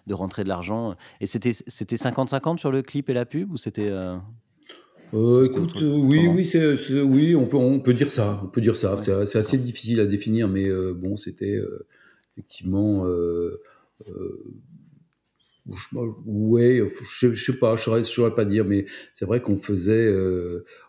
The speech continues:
Speaker 2: on faisait quand même pas mal de clips, puisque la première année, euh, on, on avait dû faire quand même quatre ou cinq clips, je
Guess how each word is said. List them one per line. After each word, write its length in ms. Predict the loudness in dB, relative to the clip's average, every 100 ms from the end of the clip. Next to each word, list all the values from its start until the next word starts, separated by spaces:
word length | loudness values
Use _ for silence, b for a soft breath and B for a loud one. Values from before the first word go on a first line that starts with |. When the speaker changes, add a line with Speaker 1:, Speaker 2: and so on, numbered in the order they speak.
| -12
Speaker 2:
on 100 | -12
faisait 420 | -8 -8 -4 -4
quand 120 | -2
même 720 | -2 0 0 -2 -2 -4 -6 -10 -18 -14
pas 100 | -10
mal 180 | -8 -8
de 100 | -10
clips, 280 | -12 -12 -14
puisque 220 | -14 -8
la 140 | -8 -8
première 420 | -10 -4 -4 -4
année, 460 | -4 0 0 0 b b b _
euh, 60 | -16
on, 180 | -12 -10
on 220 | -8 -10
avait 140 | -10
dû 120 | -14
faire 200 | -14 -14 -12
quand 100 | -8
même 220 | -6 -8
quatre 280 | -10 -16 -20
ou 60 |
cinq 280 | -20 -16 -16 -16 _ -16
clips, 340 | -8 -6 -8 -12
je 180 | -10